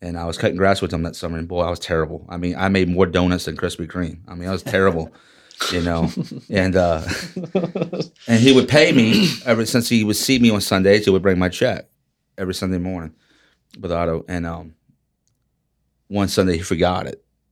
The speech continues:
and he said, "Look, man, why, why don't you come tonight?" I'm like, "Oh man, I gotta go to church." It's not. So I was like, "You know, I'll count the ceiling tiles, I'll count the boards, you know, I'll," 'cause I needed to know. I was seventeen and I wanted my money. And well,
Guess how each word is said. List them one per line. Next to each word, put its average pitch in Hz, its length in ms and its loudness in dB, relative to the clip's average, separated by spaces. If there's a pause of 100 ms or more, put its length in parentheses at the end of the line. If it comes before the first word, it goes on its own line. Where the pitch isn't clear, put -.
and 98 80 -6
he 95 60 -4
said, 107 140 -6
"Look, 127 160 -2
man, 110 200 0
why, 135 80 -2
why - 60 -8 (100)
don't 110 200 -10
you 120 60 -20
come 107 160 -12
tonight?" 98 320 -4
I'm 101 80 -10
like, 90 180 -12
"Oh 90 200 -16
man, - 260 -14
I - 20 -16
gotta 208 140 -14
go - 80 -10
to - 100 -14
church." 135 300 -10
It's - 180 -20
not. - 300 -18 (1000)
So 120 200 0
I 107 40 6
was 98 100 0
like, 98 80 -4
"You 127 80 -6
know, 135 340 0
I'll 113 180 0
count 117 280 -4
the 107 80 -2
ceiling 95 380 2
tiles, 90 500 0
I'll 90 100 -4
count 95 300 -10
the 87 80 -12
boards, 85 440 -6
you 87 100 -6
know, 85 200 -4
I'll," 87 240 -4 (840)
'cause 101 100 -6
I 107 80 8
needed 123 180 6
to 110 60 2
know. 120 140 6
I 92 120 2
was 87 100 -4
seventeen 95 560 0
and 87 100 0
I 92 40 0
wanted 92 260 -4
my 98 80 -6
money. 98 440 -10 (760)
And 98 320 2
well, 135 420 6